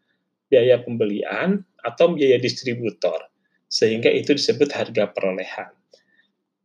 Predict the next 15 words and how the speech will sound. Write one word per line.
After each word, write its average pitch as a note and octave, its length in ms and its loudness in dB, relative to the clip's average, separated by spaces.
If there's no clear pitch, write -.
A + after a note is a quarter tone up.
Nah, A#2+ 160 2
harga D3 400 4
perolehan D3+ 400 4
itu F3 400 4
lebih C#3 400 0
mendekati B2 640 -4
ke - 320 2
harga A#2 680 0
yang C#3 240 2
akan E3 640 -2
jadi C#3 420 2
dasar C#3 560 2
dari B2+ 320 2
si F#3 240 -4
penjual A#2 880 -2